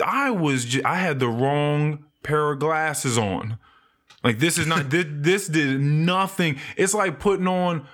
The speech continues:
Speaker 1: some glasses, but, but there are no lens in it. It's just
Speaker 2: Mm-hmm.
Speaker 1: the frame.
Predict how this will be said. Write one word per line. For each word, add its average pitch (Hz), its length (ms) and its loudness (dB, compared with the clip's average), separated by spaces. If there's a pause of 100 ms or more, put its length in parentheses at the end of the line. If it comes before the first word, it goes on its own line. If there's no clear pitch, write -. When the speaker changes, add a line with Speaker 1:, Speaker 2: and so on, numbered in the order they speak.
Speaker 1:
some 160 200 0
glasses, 160 440 0
but, 147 400 0
but 135 140 2
there 160 120 2
are 151 40 0
no 151 160 2
lens 147 480 2
in 110 160 2
it. - 140 -6
It's 110 160 2
just 107 180 2
Speaker 2:
Mm-hmm. 101 40 -2
Speaker 1:
the 135 60 -2
frame. 120 460 -2